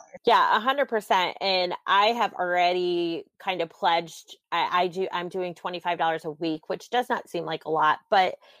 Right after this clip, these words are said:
you know, it adds up and every little bit adds up. And I think these guys are very appreciative, and especially at a time like this when, you know, there's no foreseeable end to this. We don't know when it's coming back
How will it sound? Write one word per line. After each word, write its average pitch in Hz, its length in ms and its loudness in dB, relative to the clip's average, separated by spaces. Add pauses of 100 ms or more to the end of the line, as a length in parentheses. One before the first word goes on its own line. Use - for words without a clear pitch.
(220)
you 247 100 0
know, 233 300 4 (140)
it 247 100 6
adds 269 280 4
up 311 260 4
and - 100 -2
every 247 260 2
little 247 200 0
bit 202 240 -2
adds 165 260 2
up. 165 240 0
And 185 140 -6
I 180 160 -4
think 185 220 -10
these 202 200 -6
guys 196 240 -2
are 196 100 -2
very 180 300 -2
appreciative, 180 680 -2 (120)
and 151 420 -6 (340)
especially 254 460 2
at 233 80 4
a 202 60 0
time 190 260 2
like 170 260 2
this 160 320 0
when, 160 580 -2 (360)
you 208 100 -2
know, 190 160 6
there's 180 300 0
no 190 260 6
foreseeable 196 720 0
end 165 280 -4
to 233 100 -6
this. 226 260 2
We 170 100 -4
don't 170 300 2
know 190 120 4
when 196 180 0
it's - 140 -6
coming 185 320 -6
back 156 280 2